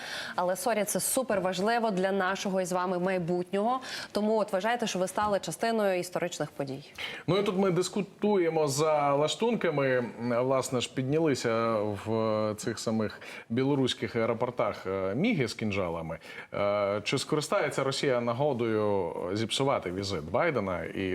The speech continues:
Speaker 2: таки шмальнути по Києву якоюсь красивою ракетою, як їх,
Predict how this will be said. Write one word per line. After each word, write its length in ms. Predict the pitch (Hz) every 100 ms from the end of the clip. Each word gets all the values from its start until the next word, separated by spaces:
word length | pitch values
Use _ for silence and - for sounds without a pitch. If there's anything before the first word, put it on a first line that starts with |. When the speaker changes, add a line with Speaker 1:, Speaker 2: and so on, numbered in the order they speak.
| -
Speaker 2:
таки 240 | 104 107
шмальнути 720 | - - 92 147 143 113 90
по 140 | - 90
Києву 400 | 101 113 90 87
якоюсь 400 | 80 95 92 - - -
красивою 600 | - 107 117 - 117 101
ракетою, 600 | 98 95 85 - 87 90
як 160 | 90 -
їх, 120 | 82